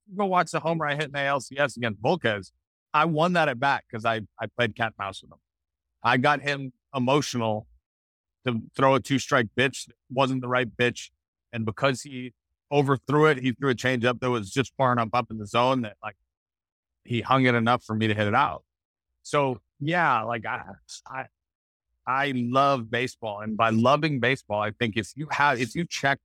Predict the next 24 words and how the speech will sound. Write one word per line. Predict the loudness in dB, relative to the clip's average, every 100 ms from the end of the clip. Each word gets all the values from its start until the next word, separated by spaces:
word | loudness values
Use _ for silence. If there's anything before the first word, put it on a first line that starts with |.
| _ -2
physical | -2 -2 -4
boxes, | -2 0 0 0 -2
meaning, | 2 2 2
like, | 2 2 0 _ _ _
can | 2 4
you |
hit | 4 4
it | 2
hard | 4 4 4
enough, | 2 -4 -12 _ _ -10
right? | -6 -6 -4
Can | -2 0
you | 0
hit | 2 -2
the | 0
ball | 2 4
at | 4
ninety | 0 0
miles | 0 -2 -2
an | -10
hour, | -12 -14 -10
ninety-five | -8 -2 2 2
miles, | 2 2
whatever? | 2 2 -2